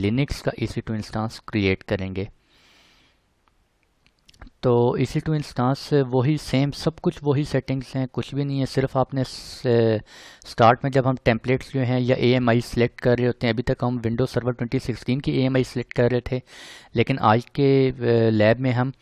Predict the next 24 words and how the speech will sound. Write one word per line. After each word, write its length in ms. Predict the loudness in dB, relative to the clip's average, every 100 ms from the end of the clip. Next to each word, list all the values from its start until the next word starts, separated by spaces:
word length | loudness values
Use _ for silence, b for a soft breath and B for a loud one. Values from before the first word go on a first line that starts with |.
| b b b -20 _ -2
किसी 240 | 0 2
Linux 540 | 4 4 4 4 0 0
का 120 | 2
जो 140 | 2
ई 100 | 0
सी 160 | -2 -2 -2
टू, 100 | 0 4
Linux 300 | 4 2 2
का 80 |
जो 120 | 0 2
एएमआई 420 | 4 4 4 2
है 140 | 2 2
या 100 | 2
टेम्पलेट 400 | 2 -2 -2 -2
बोल 140 | -2 -2
सकते 280 | -4 -4 -2
हैं 60 |
आप, 140 | -2 -4 B B B -8
उसको 280 | -6 2 4
हम 160 | 4 0
सिलेक्ट 300 | -2 -2 2
करेंगे 360 | 0 2 2
और, 200 | 2 2 B B B B B
अ, 40 | -2